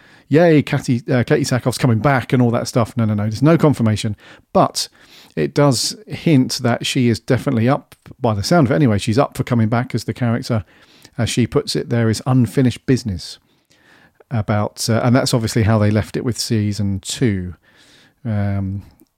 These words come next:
uh, so yeah, she could be back for season three. We're not sure. We don't even have a date for that yet. We know that production on season three is underway. It should be, it should have just started quite recently.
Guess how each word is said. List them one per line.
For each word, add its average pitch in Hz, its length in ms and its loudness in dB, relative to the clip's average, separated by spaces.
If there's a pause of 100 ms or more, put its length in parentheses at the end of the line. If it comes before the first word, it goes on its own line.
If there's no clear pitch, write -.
(320)
uh, 110 200 -6
so - 200 2
yeah, 147 240 4 (480)
she - 160 -4
could - 260 -2
be 139 80 4
back 117 240 -2
for - 80 -6
season 104 380 -2
three. 147 260 -2
We're 131 100 2
not 120 140 2
sure. 143 160 2
We 139 80 6
don't 156 160 4
even 135 160 4
have 117 240 2
a 113 60 2
date 117 340 0
for - 80 -4
that 123 140 2
yet. 135 180 2 (240)
We 127 160 6
know 151 200 6
that 131 280 2 (240)
production 135 460 0
on 113 100 4
season 110 380 0
three 117 380 2
is 110 340 -2
underway. 120 520 2
It - 120 -2
should - 180 -6
be, 110 300 -2 (480)
it - 120 -8
should 127 140 0
have 107 80 0
just - 200 -2
started 113 420 0
quite 117 200 -2
recently. 107 560 -2